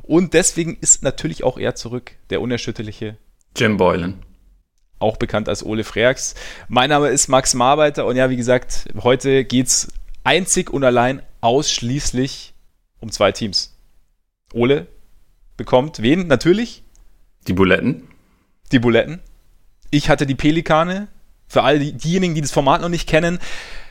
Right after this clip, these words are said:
Speaker 1: wir teilen uns für jeden Monat ganz grob <laughs> jeweils ein Team zu, das jetzt nicht zwingend in den letzten Jahren so im Playoff-Picture war, das so nicht zu den Contendern gehört, nicht zu den Playoff-Favoriten,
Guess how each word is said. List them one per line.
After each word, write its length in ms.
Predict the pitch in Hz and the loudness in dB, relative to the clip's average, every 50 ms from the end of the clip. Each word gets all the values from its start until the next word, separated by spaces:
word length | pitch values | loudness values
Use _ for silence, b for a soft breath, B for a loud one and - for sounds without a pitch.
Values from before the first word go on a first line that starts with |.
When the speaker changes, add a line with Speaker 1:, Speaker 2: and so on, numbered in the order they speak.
| B B | B B
Speaker 1:
wir 140 | - 135 127 | -2 0 0
teilen 340 | - 123 131 151 175 185 185 | 2 4 4 4 4 2 0
uns 460 | 101 156 170 175 160 - - - - | -4 -4 -4 -2 -2 -2 -2 -2 -2
für 100 | - - | -2 -2
jeden 300 | 139 127 135 147 139 139 | 0 0 0 0 2 2
Monat 540 | 131 131 143 175 170 160 151 156 - - - - - - - - - - | 2 2 2 2 2 2 2 0 -2 -6 -6 -6 -6 -10 -12 -14 -2 0
ganz 320 | - 104 113 117 - - | 2 2 2 0 -2 -4
grob 260 | - 107 101 120 131 - 87 - | -4 -2 0 0 0 0 -2 -4
<laughs> 60 | - | -6
jeweils 460 | 117 104 117 131 131 143 135 - - | -2 0 2 2 4 4 2 2 2
ein 260 | - 113 123 139 147 | 2 2 2 2 0
Team 380 | 139 - - 156 156 160 170 147 | -4 -6 -4 -4 -4 -4 -4 -6
zu, 380 | - - - - 170 180 190 156 | -8 -6 -4 -2 0 0 0 2
das 460 | 131 156 151 156 - - - - - | 2 2 2 2 0 -4 -4 -6 0
jetzt 340 | 123 135 143 143 - - - | 2 2 2 2 0 -4 -2
nicht 240 | 147 165 170 - - | -2 -2 -4 -2 -4
zwingend 280 | - - 175 170 175 | -2 -2 0 -2 -2
in 100 | 160 156 | -2 -2
den 60 | 147 147 | 0 2
letzten 260 | 147 147 - - 135 | 2 0 0 -4 -2
Jahren 260 | 131 127 127 139 143 | 2 2 2 2 2
so 120 | 135 131 127 | 0 -2 -4
im 80 | 123 | -4
Playoff-Picture 640 | - - 151 160 156 135 - - 139 - - 147 135 120 | 0 0 2 2 2 0 0 -4 -4 -2 0 0 2 4
war, 180 | 127 131 131 | 4 4 4
das 180 | 123 120 - - | 2 0 -4 -2
so 180 | 123 120 113 | -2 -2 -2
nicht 260 | 113 113 117 113 - - | -2 -2 -4 -4 -4 -4
zu 80 | - | -2
den 240 | 120 113 107 - - | -2 -2 -2 -4 -4
Contendern 480 | - 120 113 - 147 165 170 147 131 127 | -2 -2 2 2 2 2 2 0 0 2
gehört, 280 | 123 123 127 123 117 | 2 4 4 2 2
nicht 140 | 113 113 - | -2 -4 -6
zu 80 | - 110 | -6 -6
den 120 | 107 95 | -6 -2
Playoff-Favoriten, 840 | - 113 107 113 107 - 113 110 113 113 151 170 - - 131 127 | 0 2 2 2 2 2 0 0 0 -2 -2 -4 -2 -4 -6 -6